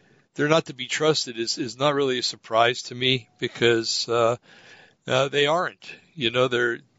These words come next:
they, they had some really evil and corrupt beginnings, and, uh, you know, when, um, when a baby is born, a baby is born with a certain,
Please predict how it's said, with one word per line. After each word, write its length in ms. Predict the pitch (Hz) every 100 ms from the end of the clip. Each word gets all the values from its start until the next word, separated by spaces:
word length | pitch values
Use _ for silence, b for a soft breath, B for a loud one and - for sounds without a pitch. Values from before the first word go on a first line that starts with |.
| -
they, 240 | 123 147 147
they 120 | 131
had 240 | 170 160 _
some 460 | - - - 127 120
really 340 | 143 147 113
evil 380 | - 143 143 131
and 80 | 117
corrupt 380 | - 131 131 -
beginnings, 720 | 104 120 139 113 104 113 110
and, 280 | 110 107 107
uh, 220 | 107 110 B B B B B B B _ _ _
you 120 | 135
know, 220 | 127 120 120
when, 260 | 123 120
um, 400 | 120 120 123 175 240
when 220 | 135 135
a 40 |
baby 520 | 127 156 180 175 160 135
is 160 | -
born, 420 | - 131 165 135
a 60 | 110
baby 400 | 120 143 135 123
is 120 | 110
born 400 | 104 123 139 147
with 160 | 117 104
a 60 |
certain, 720 | - - 131 147 123 113 113